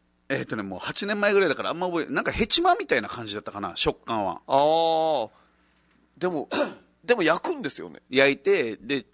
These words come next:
Speaker 1: あの、いろんなこのスパイスを混ぜて、すり鉢みたいのでこう、
Speaker 2: あー、
Speaker 1: 吸った
Speaker 2: ゴリゴリゴリってしたのをかけて。
Speaker 1: かけて、食べたようなイメージがあります。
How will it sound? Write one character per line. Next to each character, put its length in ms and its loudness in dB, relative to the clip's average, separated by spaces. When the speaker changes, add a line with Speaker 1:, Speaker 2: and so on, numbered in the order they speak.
Speaker 1:
あ 160 -6
の、 180 -6
い 100 0
ろ 120 4
ん 120 0
な 80 2
こ 120 -4
の 100 -2
ス 120 2
パ 120 4
イ 80 4
ス 140 -2
を 100 0
混 240 -2
ぜ 140 -10
て、 240 0
す 160 -2
り 100 0
鉢 280 0
み 100 -4
た 100 2
い 60 0
の 80 -6
で 80 -8
こ 360 -8
う、 60 -20
Speaker 2:
あ 460 0
ー、 80 -10
Speaker 1:
吸 40 -16
っ 40 -20
た 140 4
Speaker 2:
ゴ 40 6
リ 80 2
ゴ 80 -2
リ 80 -6
ゴ 80 -6
リ 80 -6
っ 40 -18
て 140 -8
し 60 -4
た 80 -4
の 80 0
を 20 -6
か 140 -8
け 140 -10
て。 200 -6
Speaker 1:
か 120 -4
け 160 -2
て、 300 2
食 100 -12
べ 100 -4
た 120 6
よ 140 6
う 40 0
な 80 2
イ 60 0
メ 140 -2
ー 20 -6
ジ 100 -8
が 80 -4
あ 40 -4
り 80 -14
ま 120 -14
す。 160 -20